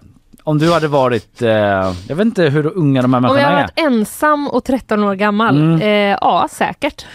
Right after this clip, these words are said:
Speaker 1: Ja, men då hade man ju det, för det
Speaker 2: Faktiskt.
Speaker 1: gjorde man ju. Det var man ju,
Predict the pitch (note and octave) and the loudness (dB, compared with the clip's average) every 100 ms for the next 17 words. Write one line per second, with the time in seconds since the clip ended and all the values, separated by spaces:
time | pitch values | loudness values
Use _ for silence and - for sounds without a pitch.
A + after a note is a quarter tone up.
0 | - D3 F#3+ A3+ D4 D#4 E3 G#2+ G#2+ A2 | -4 -2 2 2 2 2 0 -2 0 0
1 | A3+ C#3 E3+ F#3+ A#3+ E3+ A2+ A2+ A2+ C3 | 0 0 2 2 2 2 2 0 0 0
2 | F3 G#3 G#3 G3 F#3 | 0 2 2 2 0